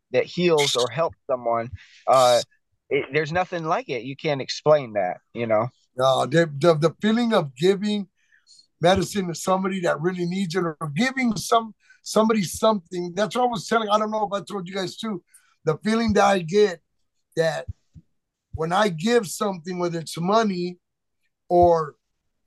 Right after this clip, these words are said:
Speaker 2: or nuggets or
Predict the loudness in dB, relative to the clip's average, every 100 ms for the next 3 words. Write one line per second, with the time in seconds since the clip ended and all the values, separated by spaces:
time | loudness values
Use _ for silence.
0 | _ _ -8 -6 0 2 2 0 -4 -6
1 | -12 -18 -20 _ _ _ _ _ _ _
2 | -6 2 2 2